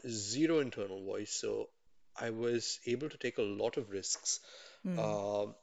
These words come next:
Speaker 1: and yeah, so I, I think I had, like,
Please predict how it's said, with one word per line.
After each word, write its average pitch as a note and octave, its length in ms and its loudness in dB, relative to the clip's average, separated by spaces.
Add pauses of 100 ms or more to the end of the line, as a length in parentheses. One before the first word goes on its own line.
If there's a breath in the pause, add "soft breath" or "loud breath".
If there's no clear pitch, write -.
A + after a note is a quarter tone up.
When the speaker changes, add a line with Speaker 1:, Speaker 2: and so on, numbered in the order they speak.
(200)
Speaker 1:
and A2 440 -6 (720)
yeah, D#3+ 340 0 (240)
so A#2+ 360 4
I, A#2+ 100 2 (120)
I A#2 120 0
think - 260 -6
I D#3 40 -2
had, C#3 200 0
like, A#2+ 360 2